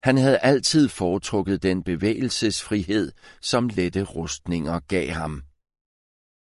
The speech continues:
I nærheden trænede en flok krigere af første grad.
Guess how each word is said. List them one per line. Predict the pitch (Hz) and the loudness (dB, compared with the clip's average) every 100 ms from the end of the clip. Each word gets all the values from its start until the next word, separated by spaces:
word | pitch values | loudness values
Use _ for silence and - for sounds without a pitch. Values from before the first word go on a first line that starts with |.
| _ - - _ | _ -20 -20 _
I | 147 147 | 2 6
nærheden | 139 147 151 170 156 151 | 6 4 4 2 2 0
trænede | - 90 87 95 104 104 | 0 0 0 0 0 -2
en | 95 85 | -2 -2
flok | 80 85 82 | -2 -4 -4
krigere | - 92 90 107 104 101 - - - | -6 -4 0 2 2 0 -2 -18 -8
af | 107 | -8
første | - - 80 - - | -6 -4 -4 -4 -6
grad. | 85 85 87 69 | -4 -4 -4 -6